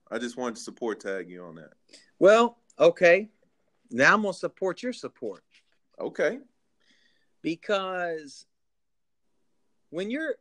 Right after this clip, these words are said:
Speaker 2: when you're camping by your banner, now, now this is the, this is the most beautiful picture, if you can see this,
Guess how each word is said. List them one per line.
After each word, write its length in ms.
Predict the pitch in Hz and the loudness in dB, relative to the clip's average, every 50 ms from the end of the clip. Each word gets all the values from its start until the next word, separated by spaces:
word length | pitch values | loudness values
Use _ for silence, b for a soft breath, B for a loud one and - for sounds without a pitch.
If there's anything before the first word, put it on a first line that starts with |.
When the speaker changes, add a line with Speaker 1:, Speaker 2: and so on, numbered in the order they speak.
| _ _ | _ _
Speaker 2:
when 240 | - 151 175 190 208 | -14 -12 -12 -10 -10
you're 140 | 226 277 269 | -10 -10 -10
camping 540 | - - 269 254 247 254 247 - 196 180 | -8 -8 -8 -8 -6 -8 -10 -10 -12 -10
by 340 | 165 180 180 175 175 175 170 | -12 -14 -14 -12 -12 -12 -12
your 240 | 165 156 170 175 175 | -10 -10 -10 -10 -10
banner, 560 | 156 156 160 160 160 151 135 110 101 101 104 _ _ _ _ _ _ _ _ _ _ _ _ _ _ _ _ _ _ _ _ _ _ _ _ _ _ _ _ | -12 -16 -20 -20 -18 -18 -18 -18 -20 -20 _ _ _ _ _ _ _ _ _ _ _ _ _ _ _ _ _ _ _ _ _ _ _ _ _ _ _ _ _
now, 200 | - 143 165 180 - _ _ - | -8 -6 -6 -6 -8 _ _ -12
now 360 | 147 160 165 165 160 160 147 - _ _ _ _ _ _ _ - | -10 -8 -8 -8 -10 -12 -14 -18 _ _ _ _ _ _ _ -14
this 320 | 156 165 254 320 294 - | -6 -4 -2 -2 -4 -4
is 140 | - 208 175 | -8 -10 -10
the, 120 | 160 151 135 _ _ _ | -10 -12 -12 _ _ _
this 280 | - 175 233 262 247 - | -4 -2 -2 -2 -4 -6
is 120 | 214 190 | -12 -8
the 100 | 170 170 | -6 -6
most 600 | 170 160 156 156 156 151 143 127 - - - - - _ _ _ _ _ _ _ _ _ _ _ _ _ _ _ _ _ _ _ | -6 -6 -8 -8 -6 -6 -8 -8 -12 -18 -20 -20 -20 _ _ _ _ _ _ _ _ _ _ _ _ _ _ _ _ _ _ _
beautiful 580 | - 147 165 208 240 262 254 254 240 - 254 226 | -18 -12 -6 -4 -2 -2 -2 -4 -4 -6 -6 -6
picture, 380 | - - 220 190 - - 180 | 0 0 0 0 0 -2 -8
if 120 | - - - | -8 -6 -10
you 60 | 190 | -10
can 160 | 180 - 175 | -8 -8 -8
see 300 | 160 - - - 208 190 | -8 -8 -6 -6 -4 -4
this, 560 | 160 127 113 104 101 101 - - - - - | -4 -6 -8 -12 -12 -14 -16 -16 -16 -16 -18